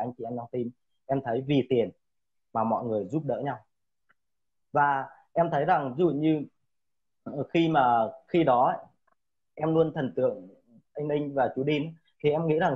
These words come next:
khi mà mình làm đủ lâu, mình làm, mình đủ kiên trì, mình đủ giỏi, thì bắt đầu mình cũng được như anh Ninh,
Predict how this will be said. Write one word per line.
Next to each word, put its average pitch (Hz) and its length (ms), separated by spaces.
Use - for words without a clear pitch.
khi 196 240
mà 139 280
mình 123 260
làm 120 260
đủ 104 180
lâu, 143 280
mình 131 160
làm, 117 420
mình 123 280
đủ 123 300
kiên 160 240
trì, 143 280
mình 143 240
đủ 110 220
giỏi, 110 200
thì 143 260
bắt 160 100
đầu 170 200
mình 127 220
cũng 139 180
được 170 240
như 143 280
anh 139 120
Ninh, 139 180